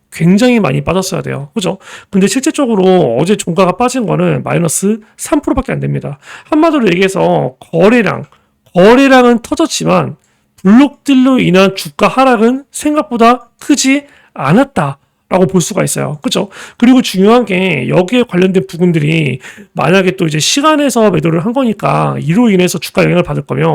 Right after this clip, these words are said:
오늘 주가가 개파락되면서 그냥 장대 음봉이 또 한 번의 대량 거래가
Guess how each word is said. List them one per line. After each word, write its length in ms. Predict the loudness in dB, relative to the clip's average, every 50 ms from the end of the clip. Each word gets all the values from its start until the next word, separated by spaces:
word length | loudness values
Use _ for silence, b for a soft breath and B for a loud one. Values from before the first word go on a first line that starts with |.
| 0
오늘 280 | 0 2 4 4 2 2
주가가 680 | 0 -4 -2 0 0 2 2 0 0 2 0 0 -2 -4 B B B B B
개파락되면서 1200 | -4 -2 -2 -2 -2 -4 -4 -2 0 0 0 -2 -2 -2 0 0 0 0 0 0 0 0 -2 -2 -2
그냥 380 | 0 2 2 2 2 0 -2 -6 _ _
장대 400 | -8 -4 -2 -2 0 0 2 2
음봉이 480 | 2 2 2 2 2 2 0 -2 -4 -8 b b b b _
또 120 | 2 4
한 160 | 4 6 6 4
번의 200 | 4 2 2 0
대량 300 | -2 0 0 0 0 0
거래가 380 | 0 -2 0 0 0 0 0